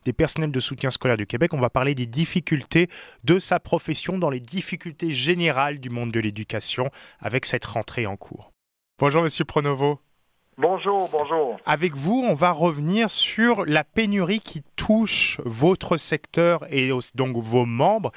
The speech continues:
Speaker 1: Une pénurie que, dans le secteur de l'éducation qui n'est pas seulement, on avait déjà pu parler ap-, avec les professeurs ou avec les directeurs d'école, qui n'est pas seulement concentrée que sur ces deux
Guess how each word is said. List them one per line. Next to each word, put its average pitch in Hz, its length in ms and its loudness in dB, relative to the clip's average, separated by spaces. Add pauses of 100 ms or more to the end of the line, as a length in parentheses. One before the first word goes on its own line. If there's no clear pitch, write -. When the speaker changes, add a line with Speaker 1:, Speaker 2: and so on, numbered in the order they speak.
(240)
Speaker 1:
Une 147 160 -4
pénurie 180 640 0
que, 139 160 0
dans 131 100 0
le 135 80 2
secteur 170 300 0
de 165 80 0
l'éducation 147 500 0
qui - 200 -6
n'est 151 140 2
pas 208 240 0
seulement, 165 500 0 (280)
on 131 80 -2
avait 127 160 0
déjà 135 300 0
pu 175 100 -6
parler 147 320 0
ap-, 135 180 0
avec 120 220 -2
les 131 80 2
professeurs 143 640 0
ou 127 80 4
avec 117 220 -4
les 120 80 -10
directeurs 139 540 -2
d'école, 156 320 0
qui - 120 -14
n'est 120 100 -6
pas 185 140 0
seulement 156 280 -4
concentrée 143 420 -6
que 131 100 -6
sur - 180 -6
ces - 140 -6
deux 143 280 2